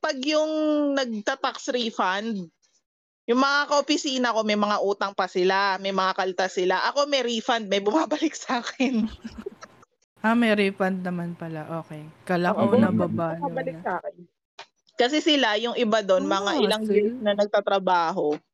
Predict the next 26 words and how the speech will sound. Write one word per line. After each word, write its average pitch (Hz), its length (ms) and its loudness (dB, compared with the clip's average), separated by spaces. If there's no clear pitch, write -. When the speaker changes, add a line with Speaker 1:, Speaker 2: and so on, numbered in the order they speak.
Speaker 1:
kadalasan 226 640 0
may 226 160 0
mga 196 320 0
ano 202 80 -4
pa 202 80 0
sila, 226 240 0
binabayaran, 185 720 2
may 202 160 -2
mga 185 240 0
kinakaltas 175 640 -2
sa 156 80 -2
kanila. 147 400 -4
Eh, - 160 -2
sa 240 240 0
akin, 208 240 -2
kasi 214 240 -2
nga 214 80 0
Speaker 2:
Mm-mm. 214 100 -2
Speaker 1:
nagkaproblema, 202 640 0
so 202 140 -4
parang 214 340 0
new 220 240 2
hire 208 400 2
ako, 170 380 0
oh, 147 160 -10
yun, 165 340 -2